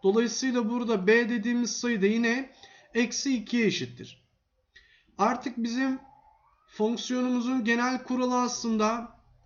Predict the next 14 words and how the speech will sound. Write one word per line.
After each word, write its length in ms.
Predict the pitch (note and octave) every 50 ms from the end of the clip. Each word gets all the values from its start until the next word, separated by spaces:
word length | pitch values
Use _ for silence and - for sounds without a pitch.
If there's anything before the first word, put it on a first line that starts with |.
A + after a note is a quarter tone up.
| _ _ _ _ _ -
x 280 | A3+ G#3+ G#3 - -
üzeri 340 | A#3+ A3+ A#3 C4 A#3+ B3 G#3+
beş 520 | A#3+ B3 C4 B3+ - - - - - _ - - G#3 G3+ G3+ G#3 F3+ E3 D#3+ B2+ A#2+ A#2+ - - - _ _ _
<clears throat> 920 | _ _ _ _ _ _ _ _ - - - - _ _ _ _ _ -
artı 680 | F#3+ G3+ A3 A#3 G#3+ - - B3 B3 B3 B3 A#3+ B3 - - _ _ _ _ -
üç 260 | A#3+ B3+ B3+ - -
x 180 | B3+ - - -
şeklinde 500 | - A#3+ A#3 G#3+ G#3 - A3 G#3 G3 E3
verilmiş. 600 | C#3 C3 A#2+ F#2+ - - - - - - _ _ _ _ _ _ _ _ _ _ _ _ _ _ _ _ _ _ - - - - _ _ -
F 240 | A3 A#3 B3 B3 -
üçü 240 | B3+ G#3 - - B3+
sormuş. 760 | - - C4 B3 B3 B3 A#3+ B3 B3 A#3+ - - - - - _ _ _ _ _ _ _ _ _ _ _ _ _ _ _ _ _ _
F 320 | - G#3 A3 G#3+ G#3+ - -
üç, 520 | A#3 A#3+ A#3+ - - - - - - -